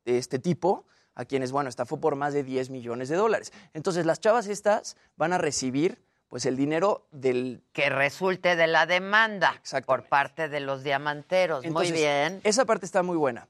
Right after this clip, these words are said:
Speaker 1: Pero luego salió otra información por ahí que tiene varias propuestas de antros,
Speaker 2: Sí.
Speaker 1: tanto en Alemania, en Estados Unidos y en México,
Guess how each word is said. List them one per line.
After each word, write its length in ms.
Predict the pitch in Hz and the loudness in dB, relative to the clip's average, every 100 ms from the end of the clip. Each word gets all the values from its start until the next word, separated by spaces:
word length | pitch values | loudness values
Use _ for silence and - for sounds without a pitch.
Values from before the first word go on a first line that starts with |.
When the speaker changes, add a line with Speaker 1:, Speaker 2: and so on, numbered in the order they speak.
| _ _ | _ _
Speaker 1:
Pero 180 | 170 190 | 2 4
luego 240 | 226 247 | 6 6
salió 340 | 247 196 202 - | 4 4 4 2
otra 260 | 220 214 247 | 2 4 2
información 580 | 220 196 170 135 147 135 | 2 -2 -2 -2 -4 0
por 160 | 151 | 2
ahí 220 | 123 127 147 | 2 -2 -2
que 160 | 160 | -4
tiene 240 | 165 196 208 | -2 0 4
varias 320 | 220 233 220 | 4 2 -2
propuestas 600 | 196 143 196 190 208 190 | -2 -2 -2 0 2 2
de 160 | 165 165 | 4 4
antros, 760 | 180 175 185 175 294 - - _ | 4 2 4 4 4 0 -10 _
Speaker 2:
Sí. 240 | 240 330 349 | -12 -4 2
Speaker 1:
tanto 320 | 180 185 196 | 2 2 2
en 80 | 190 | 4
Alemania, 560 | 196 208 220 233 254 | 4 4 2 2 2
en 80 | 208 | 0
Estados 320 | 147 190 202 | 2 2 2
Unidos 280 | 175 196 202 | 0 0 0
y 160 | 160 165 | 4 2
en 140 | 160 | 2
México, 540 | 185 185 214 262 427 | 0 -2 -2 0 -2